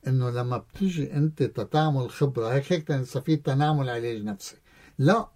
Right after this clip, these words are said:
بالخبرة النفسية ما في علاج نفسي. بالخبرة النفسية أيام كتير،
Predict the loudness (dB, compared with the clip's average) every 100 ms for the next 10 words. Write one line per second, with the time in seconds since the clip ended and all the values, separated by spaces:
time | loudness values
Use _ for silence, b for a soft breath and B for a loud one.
0 | b b b b -2 0 4 4 6 4
1 | 4 2 0 0 4 4 4 2 2 2
2 | 2 0 -2 -6 -12 -14 -20 _ b b
3 | b -4 -4 2 4 6 6 4 2 2
4 | 2 2 2 0 2 2 0 -2 2 6
5 | 6